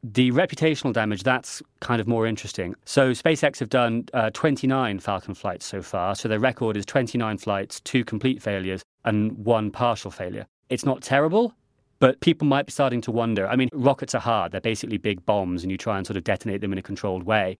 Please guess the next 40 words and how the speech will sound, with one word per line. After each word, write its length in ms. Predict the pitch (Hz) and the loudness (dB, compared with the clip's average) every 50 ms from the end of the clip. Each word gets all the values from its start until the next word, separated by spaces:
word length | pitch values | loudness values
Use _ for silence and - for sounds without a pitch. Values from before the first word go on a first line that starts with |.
| _ _ | _ _
History 360 | 104 98 139 135 - - 127 110 | -2 0 0 0 0 0 -2 -2
suggests 440 | - 123 104 131 113 107 - - | -2 -2 0 0 0 0 -2 -4
that 200 | - - 113 - | -4 -4 -4 -2
most 380 | 135 120 113 120 123 110 - - | 0 2 2 2 2 0 -2 -2
rockets 280 | 117 101 - 113 - - | -4 -4 -4 -8 -8 -4
get 240 | - 120 110 90 | -2 0 0 0
more 240 | 113 110 107 104 104 | 0 0 0 2 0
reliable 440 | 101 101 104 104 104 101 95 101 98 | 0 0 0 0 0 0 -2 -4 -8
as 100 | 107 - | -10 -10
time 260 | - - 104 101 95 | -8 -6 -4 -4 -4
goes 220 | 92 92 92 90 - | -4 -4 -4 -4 -4
on. 240 | 107 98 92 92 - _ - | -2 -2 -4 -6 -8 _ 4
But 160 | 131 127 131 - _ _ - | 4 4 4 2 _ _ -12
SpaceX, 480 | - - - 196 185 - - 139 - - | 0 4 4 4 4 4 2 0 0 0
for 160 | - 143 143 | 0 0 0
its 100 | 143 - | 0 0
part, 280 | - 123 110 107 - | -2 0 0 0 2
I 20 | 120 | 2
mean, 160 | 120 120 113 | 0 2 4
they 160 | 135 135 147 | 4 2 2
point 320 | 143 - - 127 113 - 120 | 2 0 -2 -2 0 2 0
out 200 | 113 107 107 - | 0 0 0 -2
they 80 | 113 | -2
have 180 | 101 135 139 131 | 0 2 2 2
a 60 | 117 | 0
big, 360 | - 127 120 113 101 - - - _ - | 0 0 0 0 -2 -6 -12 -20 _ -6
a 100 | - 117 | -2 2
nice 220 | 117 131 123 - | 2 2 0 -2
fat 260 | - - 131 113 110 - | -2 0 2 2 2 0
order 240 | 123 113 113 107 95 | -2 -2 0 -2 -2
book. 200 | - 101 95 - | -2 -4 -4 -2
Lots 260 | 110 117 123 120 - | 0 0 0 0 -4
of 60 | - 104 | -4 -2
people 240 | 123 113 - 110 | -2 -2 0 -2
want 220 | 101 101 104 104 - | -2 -2 -4 -4 -4
to 100 | - 107 | -6 -6
use 80 | 92 | -6
their 160 | - 107 95 95 | -4 -6 -2 0
rockets 400 | 117 135 127 - - - - - | 0 0 0 -2 -6 -12 -10 -10
because 460 | - 104 - - 104 98 90 - | -10 -8 -4 -2 -2 -2 -2 -4